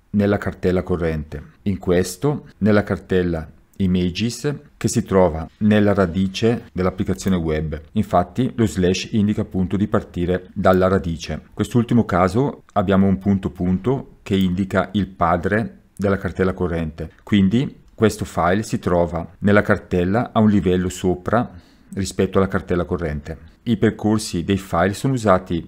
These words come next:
per collegare file esterni come pagine web, immagini, fogli di stile e file contenenti JavaScript. Un percorso di file assoluto è l'intero url del file. Qui abbiamo un esempio,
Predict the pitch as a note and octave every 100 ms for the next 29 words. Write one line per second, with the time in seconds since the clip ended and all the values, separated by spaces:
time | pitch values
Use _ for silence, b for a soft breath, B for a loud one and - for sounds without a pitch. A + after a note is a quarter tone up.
0 | - G2+ F#2 A#2 G2 F2+ F2 F2 D#2+ -
1 | - G2 F#2+ - F#2 F#2 A2+ - F2 E2
2 | D#2+ - _ _ G2 G2+ F#2+ F2 E2 E2
3 | F2 B2 B2+ b b b _ - F#2+ E2+
4 | D#2+ E2 F#2+ A#2 - - G2+ F#2+ F2+ -
5 | - F#2 G2+ - - _ F#2+ - B B
6 | B - - F#2+ F#2 F#2 G2 G2 F2+ F2
7 | F2+ E2+ - F2 D2+ - D#2 - _ _
8 | B2+ B2+ B2 B2+ G#2 - A2+ A#2 A2+ C3
9 | C3 - - _ G2+ G2 - F#2+ G#2 -
10 | G#2 - F#2 F#2 F#2 B2+ D3+ - - G2+
11 | D#2+ B B G#2+ G2+ - G#2+ A2 A#2 -
12 | G2 G2+ G#2 G#2+ F#2+ F#2 - D#2+ D2+ D#2
13 | E2+ - - G#2 F#2 F#2 F#2 F2+ E2 D#2+
14 | C3